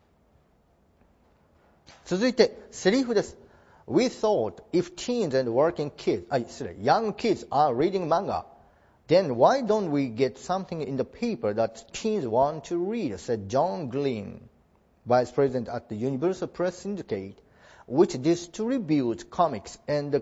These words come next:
columns globally to newspapers. ここまで読んでいきましたが、これ、私たちからするとなんか変な感じ。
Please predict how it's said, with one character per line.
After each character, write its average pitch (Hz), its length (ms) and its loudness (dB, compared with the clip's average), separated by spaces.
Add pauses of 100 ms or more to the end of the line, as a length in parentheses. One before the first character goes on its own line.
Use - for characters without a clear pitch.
columns 127 560 0
globally 160 560 4
to 180 120 -4
newspapers. 202 560 -6 (920)
こ 233 140 8
こ 302 80 2
ま 320 80 10
で 247 100 4
読 208 180 4
ん 170 80 0
で 131 300 2
い 123 80 -4
き 151 120 -4
ま 143 120 2
し - 80 -6
た 107 100 -6
が、 127 240 -4 (380)
こ 175 120 4
れ、 180 720 4
私 214 440 4
た 226 120 0
ち - 100 -10
か 185 100 4
ら 165 80 0
す 175 100 -6
る 170 80 -2
と 175 120 2
な 233 280 0
ん 381 60 -10
か 220 120 -2
変 196 240 -2
な 127 100 -4
感 92 220 -12
じ。 - 120 -20